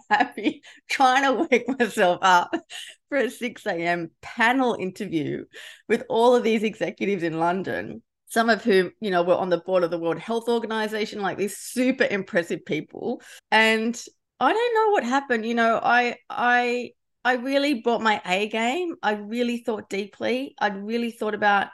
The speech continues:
why actually to solve that problem, traditional H R thinking was not necessarily what was gonna get us there, that we needed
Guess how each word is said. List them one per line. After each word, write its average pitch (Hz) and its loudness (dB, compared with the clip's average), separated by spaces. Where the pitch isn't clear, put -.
why 202 0
actually 208 -4
to 214 2
solve 226 -2
that 202 4
problem, 202 -4
traditional 226 -4
H 208 -2
R 196 0
thinking 196 -8
was 185 -6
not 208 -4
necessarily 208 -6
what 190 -12
was 196 -12
gonna 196 -8
get 180 -10
us 226 -6
there, 262 -2
that 233 -6
we 202 -6
needed 196 -8